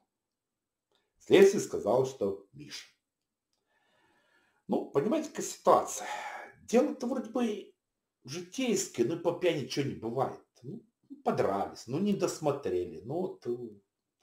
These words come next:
заехали вот этому участковому. Ну, Миша уже даже домой пошел.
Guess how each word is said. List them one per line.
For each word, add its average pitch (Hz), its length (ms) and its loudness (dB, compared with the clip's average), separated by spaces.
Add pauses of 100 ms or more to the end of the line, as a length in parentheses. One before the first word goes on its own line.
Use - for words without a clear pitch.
(320)
заехали 127 640 12
вот 98 120 6
этому 104 180 -2
участковому. - 960 -4 (1120)
Ну, 320 160 0
Миша 269 220 8
уже 170 260 8
даже 131 300 6
домой 107 420 6
пошел. - 340 -10